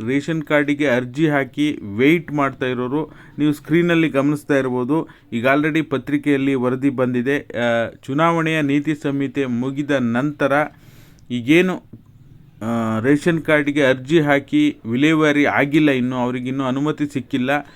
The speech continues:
ಸರ್ಕಾರದಿಂದ ಅನುಮತಿ ಸಿಕ್ಕ ತಕ್ಷಣ ಸದ್ಯದಲ್ಲೇ ರೇಷನ್ ಕಾರ್ಡ್ ವಿಲೇವಾರಿಯನ್ನು ಮಾಡ್ತಾರೆ. ನಿಮಗೆ ಗೊತ್ತಿರ್ಬೋದು, ರೇಷನ್ ಕಾರ್ಡಿಗೆ already ಕಾಂಗ್ರೆಸ್ ಸರ್ಕಾರ ಬರೋದಕ್ಕಿಂತ ಮೊದಲೇ ಅರ್ಜಿಯನ್ನು ಸಲ್ಲಿಸಿ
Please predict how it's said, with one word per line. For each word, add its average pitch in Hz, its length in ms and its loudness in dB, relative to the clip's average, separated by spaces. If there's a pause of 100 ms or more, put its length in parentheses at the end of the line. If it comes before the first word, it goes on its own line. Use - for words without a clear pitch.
(180)
ಸರ್ಕಾರದಿಂದ 143 720 0
ಅನುಮತಿ 143 480 0
ಸಿಕ್ಕ 139 340 -6
ತಕ್ಷಣ 139 600 -2 (280)
ಸದ್ಯದಲ್ಲೇ 151 720 4
ರೇಷನ್ 143 420 -2
ಕಾರ್ಡ್ 139 320 0 (720)
ವಿಲೇವಾರಿಯನ್ನು 139 800 2
ಮಾಡ್ತಾರೆ. 123 580 -2
ನಿಮಗೆ 139 260 -6
ಗೊತ್ತಿರ್ಬೋದು, 151 720 0
ರೇಷನ್ 151 400 -2
ಕಾರ್ಡಿಗೆ 147 400 -2
already 147 540 0
ಕಾಂಗ್ರೆಸ್ 143 440 0
ಸರ್ಕಾರ 139 340 -2
ಬರೋದಕ್ಕಿಂತ 135 560 -4
ಮೊದಲೇ 123 480 0
ಅರ್ಜಿಯನ್ನು 143 500 0
ಸಲ್ಲಿಸಿ 143 500 -4